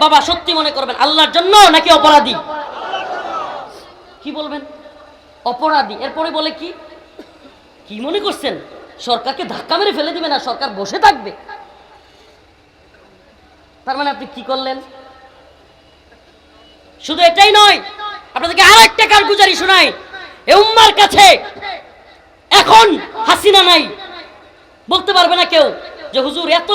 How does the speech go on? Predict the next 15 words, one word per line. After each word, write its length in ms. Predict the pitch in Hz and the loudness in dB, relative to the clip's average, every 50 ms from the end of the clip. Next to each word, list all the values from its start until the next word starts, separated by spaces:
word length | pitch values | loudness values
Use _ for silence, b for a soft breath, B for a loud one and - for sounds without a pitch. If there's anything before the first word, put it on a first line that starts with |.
| 302 | -4
জুলুমের 360 | 320 349 339 349 330 339 330 311 | -4 -6 -6 -6 -4 -4 -4 -4
মধ্যে 260 | 311 311 311 - 294 269 | -6 -8 -4 -2 -2 -2
নিজেরা 300 | 277 311 311 311 294 294 | -2 -4 -4 -2 -2 -2
নিজেরা 280 | 294 302 226 285 285 - - 269 | -2 -2 -2 -2 -2 -2 -4 -4
কথা 140 | 226 247 254 | -4 -4 -4
বলেন। 240 | 247 247 240 226 196 151 - - - - - - - - - - _ - | -4 -4 -4 -4 -6 -8 -12 -16 -18 -20 -20 -20 -20 -20 -20 -20 _ -14
নিজেরা 280 | 214 247 214 269 269 262 | -12 -8 -6 -4 -4 -4
নিজেরা 320 | 262 262 220 233 254 247 233 | -4 -6 -6 -6 -6 -4 -2
নয়, 280 | 233 240 233 220 185 156 - - - - - - - - - | -2 0 0 -2 -4 -6 -12 -18 -20 -20 -20 -20 -20 -10 -8
আপনি 260 | 214 220 - - 214 262 240 | -8 -8 -8 -10 -16 -16 -14
যদি 140 | 226 277 277 | -12 -14 -12
শাহবাগী 460 | - - 262 262 - 294 302 302 330 | -6 -4 -4 -4 -4 -4 -6 -8 -8
ফরিদউদ্দিন 480 | 202 302 320 330 320 320 - 311 302 294 285 | -8 -8 -8 -8 -8 -10 -10 -10 -8 -6 -6
মাসুদকে 400 | 285 285 294 330 330 - - 349 | -6 -6 -8 -12 -12 -10 -8 -6
নিয়ে 160 | 330 339 339 | -4 -4 -4